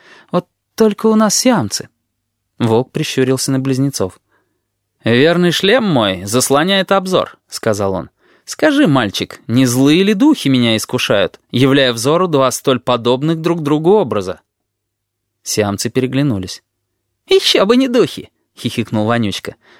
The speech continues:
«Они самые! Хотят с нами жить, если мы разрешим».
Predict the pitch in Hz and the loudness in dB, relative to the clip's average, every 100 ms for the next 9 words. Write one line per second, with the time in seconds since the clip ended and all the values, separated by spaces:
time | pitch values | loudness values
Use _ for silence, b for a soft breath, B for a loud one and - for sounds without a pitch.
0 | b - 440 - 403 285 143 - - _ | b -4 0 2 2 2 0 -6 -12 _
1 | - - - 254 - 302 254 269 285 233 | -6 -2 2 2 2 2 2 2 2 0
2 | - _ - 294 311 311 285 277 269 311 | -2 _ 0 2 4 2 4 4 4 2
3 | - 143 | 2 -2